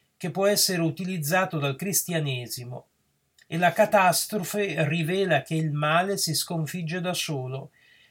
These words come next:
e che non possiamo distogliere lo sguardo da Dio come abbiamo fatto senza fare del male a noi stessi. La seconda ragione per cui dovrà arrivare una crisi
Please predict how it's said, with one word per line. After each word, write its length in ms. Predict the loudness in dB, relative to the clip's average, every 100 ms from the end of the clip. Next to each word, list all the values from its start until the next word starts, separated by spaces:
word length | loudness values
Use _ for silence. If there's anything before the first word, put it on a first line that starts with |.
| _
e 80 | -8
che 120 | -4
non 160 | -4
possiamo 520 | -2 -2 2 2 2 0
distogliere 720 | 0 0 2 2 2 0 -2
lo 120 | -4
sguardo 440 | -2 2 2 2
da 160 | -2 -4
Dio 500 | -4 -4 0 -2 -4 _ _ -12
come 280 | -8 -4
abbiamo 400 | -2 0 0 -2
fatto 440 | -2 0 0 -2 -6
senza 400 | -4 -4 -4 -2
fare 300 | 0 0 0
del 200 | -4 -4
male 340 | -4 -4 -6
a 60 | -8
noi 140 | -8
stessi. 680 | -8 -8 -8 -4 -2 -4 -8 _ _ _ _ _ _ _ _ _ _ -20 -20 -20 -20 -4
La 80 | -2
seconda 420 | 0 -2 4 6
ragione 540 | 6 4 2 2 0
per 180 | -2 -4
cui 160 | -2 0
dovrà 300 | 2 6 4
arrivare 380 | 6 4 4
una 220 | 4 0 0
crisi 560 | -2 -2 -4 -6 -12